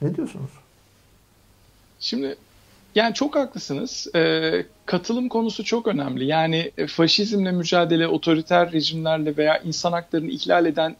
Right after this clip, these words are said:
Speaker 2: e, devletimsi yapılarla mücadelede, e, birlikte hareket etmek, dayanışmak çok önemli. Ve bunu yapabilmek için insanların veya grupların kendi ideolojilerini veya dünya görüşlerini bir kenara bırakıp herkesin hakkına, hukukuna sahip çıkmaları lazım.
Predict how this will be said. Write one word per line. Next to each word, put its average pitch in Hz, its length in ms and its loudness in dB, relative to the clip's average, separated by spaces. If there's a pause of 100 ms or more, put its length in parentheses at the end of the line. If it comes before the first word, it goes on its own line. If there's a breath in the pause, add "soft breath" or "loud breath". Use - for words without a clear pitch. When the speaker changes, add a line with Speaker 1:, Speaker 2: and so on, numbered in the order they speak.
Speaker 2:
e, 147 300 0
devletimsi 156 580 2
yapılarla 165 440 0
mücadelede, 156 800 2 (340 soft breath)
e, 151 320 4
birlikte 185 600 4
hareket 151 340 0
etmek, 139 400 0
dayanışmak 160 580 2
çok 185 200 2
önemli. 143 440 -4 (380 soft breath)
Ve 160 140 2
bunu 196 120 2
yapabilmek 233 560 2
için 247 340 -2
insanların 190 640 -2
veya 170 180 2
grupların 160 600 0 (260 soft breath)
kendi 180 280 0
ideolojilerini 160 760 2
veya 143 300 4
dünya 160 300 0
görüşlerini 175 640 2
bir 202 60 -4
kenara 185 400 2
bırakıp 147 340 0 (340 soft breath)
herkesin 214 500 2
hakkına, 143 320 -10
hukukuna 131 400 -8
sahip - 300 -8
çıkmaları 117 460 -8
lazım. - 300 -14